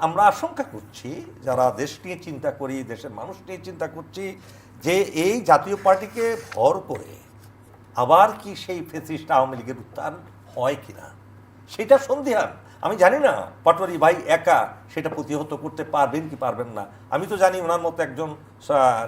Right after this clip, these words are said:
ন্যায়পরায়ণ একজন মানুষ কখনো অন্যায়কে প্রশ্রয় দিবেন না। উনি তো নিজে দেখেছেন সেই পার্টির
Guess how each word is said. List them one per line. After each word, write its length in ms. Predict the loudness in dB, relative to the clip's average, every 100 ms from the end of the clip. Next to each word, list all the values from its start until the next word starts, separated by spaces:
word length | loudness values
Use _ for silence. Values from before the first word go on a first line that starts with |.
| 2
ন্যায়পরায়ণ 640 | 4 4 4 6 6 4 0
একজন 200 | -6 -4 2
মানুষ 220 | 2 0 -6 -18 -8 2
কখনো 280 | 2 2 -2
অন্যায়কে 320 | 0 0 -2 -6
প্রশ্রয় 400 | -8 -4 8 8 8
দিবেন 200 | -2 -10 -14
না। 80 | -20 -20 -20 -12
উনি 100 | -8 -4
তো 40 | -2
নিজে 140 | 0 0 0
দেখেছেন 420 | -2 -6 -4 -4 -8 -20 -20 -20 -12
সেই 140 | -6 -6 -4
পার্টির 400 | -2 -2 -6